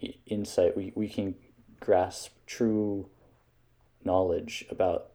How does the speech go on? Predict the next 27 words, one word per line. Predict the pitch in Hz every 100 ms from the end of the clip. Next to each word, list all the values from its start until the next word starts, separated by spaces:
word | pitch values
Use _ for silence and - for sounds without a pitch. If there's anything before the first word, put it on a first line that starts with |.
| -
our | 87
existence. | 90 - 104 - 87 - - -
But | 87 85 -
I | 101
think | - 113 -
it's | -
true | - - 95
that | 85
in |
a | 85
certain | 85 92 - 82
sense | - 87 -
we | 87
do | 82 85
have | 85 85
to | - 85
rely | 80 82 85 85 82 - _ _ _ _ _
on | 95 85 85 85 85 85 -
the | 50 50 50 - - -
physical, | - - 87 85 - 80 78 78 78 - _ - - -
uh, | - -
nature | 90 87 90
of | 80
our | 73
senses | - 78 85 78
as | 85 -
well. | 80 80 80 76